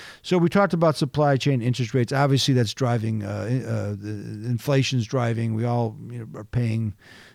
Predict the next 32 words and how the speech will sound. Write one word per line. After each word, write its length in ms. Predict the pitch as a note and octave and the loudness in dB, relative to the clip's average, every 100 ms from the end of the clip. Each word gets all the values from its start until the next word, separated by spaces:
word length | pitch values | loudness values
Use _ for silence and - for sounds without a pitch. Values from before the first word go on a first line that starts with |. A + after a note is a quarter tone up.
| _ | _
you 100 | A#2 | -8
know, 240 | G2+ G2+ | -6 -8
a 60 | G2+ | -10
significant 440 | - C3+ A2+ A#2 | -4 -2 -2 -2
amount 200 | A#2 A2 | -2 -2
of 60 | G#2 | -2
money 220 | G#2+ G#2+ | -2 -2
at 120 | G#2 | -4
the 80 | G#2+ | -6
gas 280 | G2+ G#2 G#2 | -6 -6 -6
pump. 380 | - G2+ G2 A2 | -6 -8 -8 -10
But, 480 | C3+ A#2+ A2+ A2 - - - - - _ _ | -8 -4 -4 -4 -8 -20 -20 -20 -20 _ _
you 120 | C#3 | 0
know, 280 | B2 A#2 A2 A2 | 2 2 -2 -2
um, 520 | A2+ A2+ A2 A2 G#2+ | -2 0 -2 -4 -4
inflationary 640 | - - D#3 D3 D3+ C#3 C3 | -4 0 2 2 2 2 2
pressure 520 | C3 A#2 - C#3+ A#2+ | 2 2 2 2 2
is 560 | A#2 A#2 A2+ A2 G#2 | 0 0 0 -2 -4
your, 200 | A2+ B2 A2+ | -2 -2 -2
you 200 | C#3+ C#3 | -6 -4
know, 180 | A2+ G#2 | -2 -4
your 280 | A2+ B2 B2+ | -2 0 0
cost 400 | - A2+ B2 C3 | -2 -2 0 -2
of 160 | A2 | -2
bringing 320 | C3+ C3+ D3+ | 2 4 4
goods 280 | C3 C#3+ B2+ | 4 2 2
in, 400 | C#3+ C#3+ C#3+ C3+ - _ - - _ - | 2 4 2 0 -6 _ -20 -20 _ -8
uh, 60 | |
your 160 | A2+ A#2+ | -6 -4
cost 340 | - C3 C3+ | -2 0 0
of 80 | D3+ | 0
labor, 680 | C3+ C3 C3 B2+ B2+ B2+ | 2 4 4 4 4 2